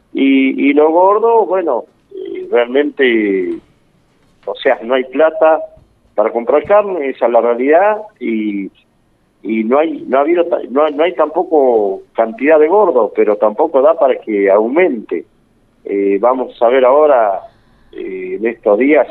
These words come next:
si, si sigue la oferta chica, eh, puede ser que, eh, que aumente algo el, el consumo. Eh, también la exportación,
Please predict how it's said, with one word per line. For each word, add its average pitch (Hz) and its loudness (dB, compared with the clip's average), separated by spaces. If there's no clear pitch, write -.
si, 90 -12
si 131 -10
sigue 127 -2
la 107 2
oferta 123 0
chica, 143 -4
eh, 92 -8
puede 120 4
ser 127 2
que, 98 -2
eh, 90 -10
que 113 -2
aumente 127 0
algo 120 -2
el, 92 -6
el 95 -8
consumo. 104 0
Eh, 95 0
también 113 0
la 135 2
exportación, 185 0